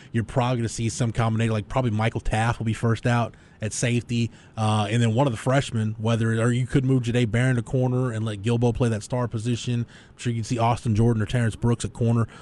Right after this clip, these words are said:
Um, I wonder if that's enough, because it's really tough to run the ball against Texas, like we talked about it. E-, even,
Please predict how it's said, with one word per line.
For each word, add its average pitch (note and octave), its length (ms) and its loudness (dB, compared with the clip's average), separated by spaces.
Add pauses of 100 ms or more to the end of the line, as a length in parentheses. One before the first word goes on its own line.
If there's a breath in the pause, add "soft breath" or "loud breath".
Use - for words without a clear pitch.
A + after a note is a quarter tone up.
(120 loud breath)
Um, A2 460 2
I B2+ 60 0
wonder C3 260 2
if G#2+ 100 -2
that's A2+ 480 -2
enough, A#2 320 -2
because C3 280 0 (240 loud breath)
it's G3 180 0
really C#3+ 240 4
tough C3 200 -2
to A2+ 80 -6
run A#2 100 2
the G#2 80 0
ball A2+ 160 2
against G#2 240 -2
Texas, A2 260 -2
like G#2 140 -4
we A#2 80 0
talked A2 320 0
about F#2+ 260 0
it. F#2+ 100 -8
E-, C3+ 160 -2
even, C#3+ 440 2